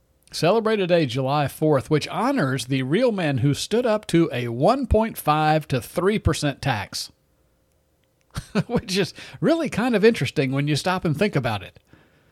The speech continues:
Men today and women will risk basically nothing. Nothing to take back their freedoms.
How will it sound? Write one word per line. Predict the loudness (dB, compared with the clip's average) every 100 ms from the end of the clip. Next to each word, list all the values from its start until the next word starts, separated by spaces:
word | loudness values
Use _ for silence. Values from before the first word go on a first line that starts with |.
| _ _ _ _ _ -4
Men | 0 0 2
today | 4 4 4
and | 2 0 2
women | 2 2 0 -4 -8 _ _ _ _ _ _ _ _ 0
will | 2 2 0
risk | 0 0 0 -6 -18 -20 -20 2
basically | 4 4 2 -2 0
nothing. | 0 -2 -8 _ -20 -20 _ _ _ _ _ _ _ _ _
Nothing | -2 0 2 2 2
to | 2 4 4 0 0
take | -2 0 -2
back | -4 -2
their | -4 -2
freedoms. | 0 2 0 -2